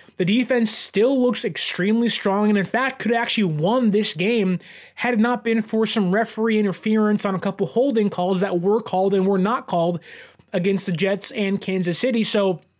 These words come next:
they lost the game. They're one and three, but the effort they showed in Zach Wilson's performance jumps them up five spots to number twenty-five. Okay,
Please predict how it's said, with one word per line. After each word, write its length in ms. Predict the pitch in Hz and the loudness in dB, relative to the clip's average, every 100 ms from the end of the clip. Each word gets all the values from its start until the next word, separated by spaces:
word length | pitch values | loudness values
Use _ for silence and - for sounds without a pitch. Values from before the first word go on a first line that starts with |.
| _ _ _ _ _ - | _ _ _ _ _ -4
they 80 | 214 | 0
lost 320 | 254 277 269 | 2 0 0
the 80 | 262 | -2
game. 400 | 220 226 226 214 - - - _ | 0 0 2 0 -4 -20 -20 _
They're 140 | - 196 | 0 2
one 180 | 226 233 | 4 4
and 180 | 202 | 2
three, 140 | 190 220 | 2 0
but 220 | 202 175 | 0 -2
the 120 | 190 - | -8 -6
effort 340 | 247 233 247 - | -8 -2 -2 -2
they 200 | 180 190 | -2 0
showed 540 | 165 - 254 269 277 254 - - - | 0 0 2 2 2 -2 -8 -20 -4
in 160 | 196 185 | -2 0
Zach 300 | 196 214 208 | 0 0 0
Wilson's 320 | 214 214 214 | 0 0 -2
performance 560 | 196 - 196 190 185 - 185 | -2 -2 0 0 -2 -4 -6
jumps 380 | 147 190 208 - | -2 0 0 0
them 160 | 208 196 | 0 -2
up 140 | 175 | -4
five 360 | - 180 180 170 | -6 -2 -2 -2
spots 480 | - 175 175 - | -2 -2 -2 -8
to 100 | - | -6
number 240 | 170 170 165 | -4 -2 -2
twenty-five. 1160 | - - 156 156 156 160 - 247 247 175 151 | -6 -6 -4 -2 -4 -8 -6 -2 0 0 0
Okay, 400 | 226 269 180 127 | 0 0 -2 -6